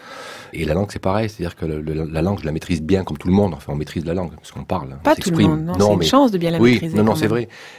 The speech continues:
Speaker 1: Mais en même temps, je sais pas si ça, enfin, si, si, si être écrivain, c'est être un maître de sa langue. C'est en tout cas savoir que c'est quelque chose qui fonctionne et faire fonctionner cet objet, euh, assez dingue,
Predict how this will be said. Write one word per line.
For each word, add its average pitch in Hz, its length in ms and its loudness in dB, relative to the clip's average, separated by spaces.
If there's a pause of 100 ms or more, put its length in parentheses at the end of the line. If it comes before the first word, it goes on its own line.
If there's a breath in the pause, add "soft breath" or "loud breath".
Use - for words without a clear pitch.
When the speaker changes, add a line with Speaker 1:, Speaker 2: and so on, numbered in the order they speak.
(100)
Speaker 1:
Mais 92 80 2
en 98 40 4
même 113 120 4
temps, 139 100 2
je 127 60 -2
sais 117 80 -2
pas 131 100 0
si 117 140 -6
ça, 95 640 -2 (160)
enfin, 90 180 -8
si, 87 240 -10
si, - 240 -14
si - 160 -6
être - 140 -10
écrivain, 92 320 -6
c'est 85 100 -10
être 80 220 -10
un 76 140 -8
maître 78 320 -6
de - 40 -14
sa 82 140 -10
langue. 76 240 -14
C'est - 180 -10
en 85 40 -6
tout - 120 -8
cas 113 320 2 (460 loud breath)
savoir 110 340 -2
que - 80 -16
c'est - 80 -8
quelque - 180 -2
chose 113 140 -4
qui - 140 -16
fonctionne 104 640 -2 (120)
et 80 680 -2
faire - 260 -8
fonctionner - 320 -4
cet 85 200 -4
objet, 80 340 -2
euh, 78 240 -6
assez 76 200 -14
dingue, 90 360 -8